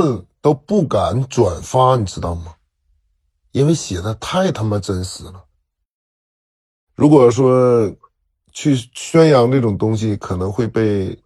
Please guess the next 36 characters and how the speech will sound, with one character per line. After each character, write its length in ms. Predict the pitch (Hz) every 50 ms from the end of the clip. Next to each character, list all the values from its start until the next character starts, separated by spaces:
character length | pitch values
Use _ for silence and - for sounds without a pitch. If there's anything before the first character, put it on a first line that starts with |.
| _ _ _ _ _ _
被 140 | - 143 131
人 160 | 113 104 110
家 60 | 113
下 240 | 117 - - 139 123
套 180 | 117 127 135 123
稿 240 | - - 101 - -
了 160 | - 101 98
吗？ 220 | 95 90 92 92 98
你 80 | 104
懂 180 | 101 - 82 71
了 80 | -
吧？ 200 | 95 - 92 - _ _ _ _ _ _ _ _ _ _ _ _ _ _ _ -
然 160 | - 87 107
后 160 | 110 123 117
呢， 220 | 113 113 107 104
在 220 | 104 - 123 120 113
别 160 | - 107 107
的 100 | 117 123
公 180 | 113 117 113 113
众 140 | 117 117
号 140 | 120 123 120
上 120 | 113 113 104
投 160 | - - 110
投 140 | 110 131 127
稿， 380 | 113 101 - - - 95 92 _ _ _ _ _ _ _ _ _ _ _ _ _ _ _ -
也 100 | - -
写 260 | 147 - - - 104
了 560 | 92 95 117 139 139 143 139 135 131 127 120 117
大 200 | 117 127 127 127
概 580 | 127 127 123 120 113 104 101 101 104 92 - - _ _ _ _ _ _ _ _ _ _ -
十 240 | - - - - 120
五， 380 | 139 139 120 107 98 92 87 87
十 200 | - - 117 131
五 160 | 131 120 107
集 240 | 95 104 101 107 113
啊， 320 | 117 113 135 131 104